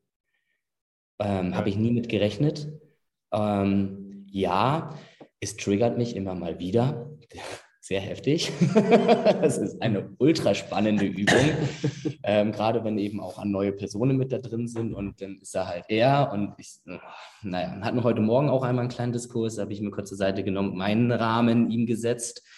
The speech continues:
Speaker 1: weil er dort einfach über die Stränge geschlagen ist. Aber das war einfach ein Punkt, Thema Mannwerdensprozess auch. Ich darf auch ihm einen Rahmen setzen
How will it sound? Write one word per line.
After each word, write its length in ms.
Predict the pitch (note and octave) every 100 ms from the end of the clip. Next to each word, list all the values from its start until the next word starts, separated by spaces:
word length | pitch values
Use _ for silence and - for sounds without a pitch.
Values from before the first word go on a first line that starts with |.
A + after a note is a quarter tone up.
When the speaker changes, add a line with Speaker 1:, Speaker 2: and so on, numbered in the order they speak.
| - _ -
Speaker 1:
weil 460 | G#2 G#2 G#2 G#2
er 140 | F#2 G2+
dort 320 | F#2+ F#2 -
einfach 480 | G2 G2 F#2 - - _ _
über 180 | C3+ A#2
die 80 | G#2+
Stränge 280 | - A2 A#2
geschlagen 420 | A#2 A#2+ A#2 A#2+
ist. 320 | B2 A#2+ -
Aber 160 | G2 G2+
das 200 | G2 -
war 140 | F#2+ F#2+
einfach 240 | G2 F#2+
ein 100 | F#2
Punkt, 320 | - G#2+ A2+ A#2 - _ _
Thema 220 | F2+ F2+
Mannwerdensprozess 1000 | F#2 F#2 G2 G2 G2 - G2+ G2+ G#2 -
auch. 400 | G2+ G#2+ G#2+ - - -
Ich 120 | - -
darf 240 | F#2 F#2
auch 280 | F#2 F#2 -
ihm 240 | A2+ A#2
einen 180 | A2+ A#2
Rahmen 380 | G#2+ G2+ A2 A2
setzen 640 | G#2+ G#2+ - A#2 B2 A#2+